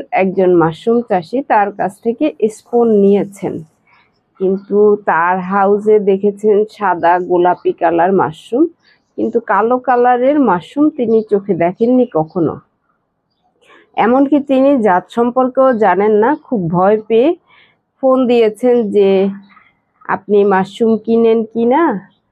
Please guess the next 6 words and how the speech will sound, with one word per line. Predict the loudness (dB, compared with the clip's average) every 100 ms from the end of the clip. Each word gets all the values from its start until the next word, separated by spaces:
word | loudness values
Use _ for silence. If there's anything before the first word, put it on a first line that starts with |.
| _ _ _
আপনার | -8 -4 -2 0 0 -2 -4
লোকেশন | -2 -2 0 -2 0 -2
কোথায়, | 0 -4 -2 -2 -2 -4 -10 _ _ _ _
এবং | -4 -2 2 0 0
এই | 0 0
মাশরুমটা | 2 -2 -4 -8 -6 -4